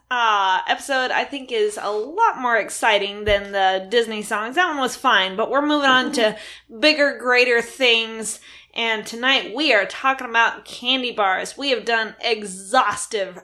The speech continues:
Speaker 1: research. Well, not completely exhaustive. There were a few that we really tried to, uh, sample, and we just couldn't find in our local area. And we'll,
Speaker 2: We'll get to those.
Speaker 1: we'll mention those eventually.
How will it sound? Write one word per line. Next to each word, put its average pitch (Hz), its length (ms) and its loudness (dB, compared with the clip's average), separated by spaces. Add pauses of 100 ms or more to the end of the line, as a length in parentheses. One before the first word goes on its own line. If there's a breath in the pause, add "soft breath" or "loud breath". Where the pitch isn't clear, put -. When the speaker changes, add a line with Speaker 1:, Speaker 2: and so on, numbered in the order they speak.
Speaker 1:
research. 214 960 -4 (760 loud breath)
Well, 269 240 -2
not 277 240 0
completely 240 480 -4
exhaustive. 190 840 -2
There 233 140 -2
were 247 160 4
a 233 80 2
few 302 320 0
that 277 160 2
we 240 100 -2
really 285 400 4
tried 233 680 4 (260 loud breath)
to, 226 600 4 (260 loud breath)
uh, 220 320 2
sample, 285 800 4 (480 loud breath)
and 220 240 0
we 214 80 0
just 226 200 -4
couldn't 233 220 -6
find 208 340 2
in 202 120 -4
our 190 180 4
local 185 320 0
area. 170 460 -2 (240)
And 202 320 -2
we'll, 226 180 6
Speaker 2:
We'll - 80 -4
get - 160 -8
to - 60 -20
those. - 200 -6
Speaker 1:
we'll 294 120 4
mention 220 420 0
those 190 260 -2
eventually. 190 520 -6